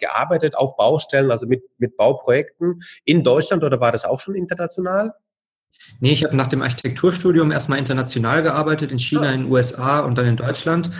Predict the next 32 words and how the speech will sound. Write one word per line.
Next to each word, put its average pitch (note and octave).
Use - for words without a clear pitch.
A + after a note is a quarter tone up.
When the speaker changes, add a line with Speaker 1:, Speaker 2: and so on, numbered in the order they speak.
Speaker 2:
Und C#3
Speaker 1:
Wow. A#2
Speaker 2:
hab B2
dann D3
aber, D#3
ähm, C#3+
nachdem C3+
ich B2
dann C#3
gemerkt C3
hab, C3+
„Hey, C#3+
irgendwie C3
komme C3+
ich B2+
hier C3+
so A#2+
gehaltsmäßig C3
nicht B2
weiter“, C3
du A#2+
kennst C3+
es, C#3+
man A#2+
verdient B2
relativ A#2+
schlecht C3+
nach B2+
dem C3
Architekturstudium. B2+
Die A#2
meisten B2